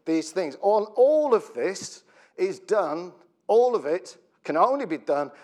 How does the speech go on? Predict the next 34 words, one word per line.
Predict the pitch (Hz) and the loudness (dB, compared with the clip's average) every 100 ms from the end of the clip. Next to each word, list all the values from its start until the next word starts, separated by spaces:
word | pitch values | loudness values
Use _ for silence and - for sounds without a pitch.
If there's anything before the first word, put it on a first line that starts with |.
| - | -12
empowered | 147 143 - 165 170 160 131 - _ | -10 -10 -12 -6 -4 -4 -6 -16 _
by | 143 135 | -12 -10
God's | 143 139 127 - | -6 -6 -6 -12
love | 127 147 160 165 - _ _ - | -6 -2 -2 -4 -12 _ _ -14
and | 139 135 | -10 -6
by | 139 127 | -6 -6
his | 131 | -10
Holy | - 127 117 | -8 -6 -8
Spirit. | - - 123 90 - _ _ _ _ _ | -12 -8 -8 -10 -18 _ _ _ _ _
So | 147 | -6
all | 156 185 208 | 0 0 0
of | 180 | -2
that | 160 143 131 | -4 -4 -4
there | 135 131 131 127 _ - | -4 -4 -4 -10 _ -16
is, | 131 139 135 | -12 -12 -10
is | 131 110 123 | -12 -10 -14
essential. | - - 160 147 - 107 | -10 -4 -4 -6 -12 -10
God's | - 143 117 | -4 -4 -4
love | 147 180 214 202 - _ _ | -2 0 0 -2 -14 _ _
is | 156 131 | -14 -6
pretty | 208 196 | -2 -2
much | 175 - | -4 -10
the | 156 | -14
starting | - 180 175 - 151 | -4 -2 -2 -4 -14
point | - 143 131 - _ - | -10 -10 -10 -14 _ -10
of | 127 | -8
all | 135 156 156 | -2 0 0
of | 139 - | -2 -6
this. | 110 - 147 | -12 -10 -2
One | 180 196 165 | 0 0 -4
John | 123 190 156 | -2 0 0
four, | 147 - 208 190 185 - - - - | -6 -4 0 2 2 -2 -10 -10 0
verse | 165 156 | 0 0
nineteen | 156 165 165 151 - 175 147 117 | -4 -2 -2 -4 -4 -4 -4 -6